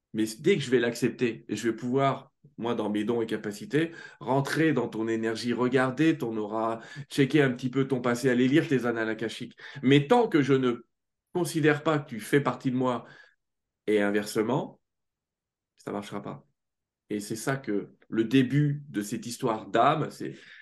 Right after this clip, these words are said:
de considérer que toutes ces âmes ont la même source. La même source. Et quand tu comprends ça, tu comprends que tout est relié. Et après, le bouquin va essayer de te relier à, à d'autres choses, c'est-à-dire aux guides, aux anges, euh,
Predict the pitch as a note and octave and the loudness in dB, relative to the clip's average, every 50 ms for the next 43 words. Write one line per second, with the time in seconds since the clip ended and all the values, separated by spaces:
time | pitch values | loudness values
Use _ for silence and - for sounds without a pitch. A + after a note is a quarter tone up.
0 | - - - B2 A#2+ C3 B2 A#2+ - B2+ A#2+ B2 A#2+ C3+ C#3 C3 A#2+ A#2+ C#3+ C3+ | -10 -4 -2 -2 0 0 -2 0 2 2 4 4 4 4 2 2 0 0 0 -2
1 | - - C#3 C3 B2 D3 C#3+ C#3+ B2+ A2+ G#2+ G#2 G#2 G#2 G#2 G#2 G#2 G#2 - - | 2 4 4 4 6 4 4 4 4 2 2 2 2 0 0 -2 -2 -4 -2 -2
2 | F3 D3+ - - - - - - _ _ _ _ _ _ _ _ _ _ _ _ | -2 -2 -2 -4 -14 -16 -16 -18 _ _ _ _ _ _ _ _ _ _ _ _
3 | _ _ _ _ _ _ _ _ _ _ _ _ - - G#2 G2 G2+ G2+ G2+ G#2 | _ _ _ _ _ _ _ _ _ _ _ _ -6 -4 -2 0 0 0 0 0
4 | G2+ - E3 F3 F3 E3+ - - _ - - - - - - - - A2+ A2+ D3+ | -2 0 2 2 2 2 -4 -12 _ -20 -20 -20 -20 -20 -10 -4 -4 -2 0 0
5 | D3+ D#3+ - D3+ C#3+ - C#3 C3 - B2+ B2+ B2 - D#3+ D#3+ F3 - - - - | -2 -2 -2 -2 -2 0 0 -2 0 -2 -2 -2 0 0 -2 -2 -2 -6 -10 -6
6 | - B2 A#2+ - D3 D3+ C#3+ C3 A#2+ - - D3 C#3+ D3+ C3 B2+ C3 A#2+ A2+ A2 | -4 -4 -2 -2 -4 -2 -2 -4 -4 -4 -6 -2 0 0 2 2 2 0 0 -2
7 | G#2+ G2+ - - _ _ _ _ _ _ _ _ _ _ _ _ - A2 G#2 G#2 | -4 -6 -8 -12 _ _ _ _ _ _ _ _ _ _ _ _ 0 0 0 2
8 | - C3+ C3 B2 G#2 A2+ A#2 - B2 C3 C3+ A2+ G#2 G#2 G#2 - A#2+ A#2 - A2 | 2 0 0 0 -2 -4 -4 -2 0 0 0 0 0 -2 0 -2 -4 -4 -2 -4
9 | G#2 G2+ G#2 G#2 G#2 G#2+ A#2+ B2 B2 G#2 F#2 F#2 F#2 F#2+ - - _ _ _ _ | -2 -2 -2 -2 -2 -2 0 0 0 0 -2 -4 -6 -10 -12 -16 _ _ _ _
10 | _ _ _ _ - G2 F#2+ G#2+ G#2 G#2 - C3 C3+ - D3 C#3+ C3 C3 G#2 G2 | _ _ _ _ -6 -4 -2 -2 -2 -2 0 -2 0 0 0 0 0 0 -4 -8
11 | - F#2+ F#2+ F#2+ G2+ G#2 - F#2 F#2 F#2 G2 G#2 A2+ A#2+ A#2+ A2+ G#2 G2 F#2+ F#2+ | -6 -8 -8 -6 -8 -8 -8 -8 -10 -12 -12 -8 -4 -2 -2 -2 -2 -4 -8 -8
12 | F#2+ A2+ G#2+ A2+ A2+ A2+ A#2 A#2 A2+ G#2 F#2 F2+ F2 F2+ F2+ | -8 -8 -8 -6 -6 -8 -8 -8 -8 -10 -10 -10 -10 -12 -14